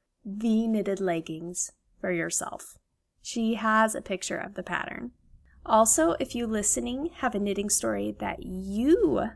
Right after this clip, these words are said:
would like to share on the podcast sometime,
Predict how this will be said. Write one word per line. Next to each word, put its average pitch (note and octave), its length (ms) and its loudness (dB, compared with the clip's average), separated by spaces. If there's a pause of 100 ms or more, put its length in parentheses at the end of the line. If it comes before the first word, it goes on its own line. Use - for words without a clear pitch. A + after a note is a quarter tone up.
(240)
would F3 180 -2
like E3 380 -4
to F#3 100 -8
share F3 220 -2
on F3 80 -6
the F#3 80 -4
podcast F3+ 480 -6
sometime, F#3+ 720 -6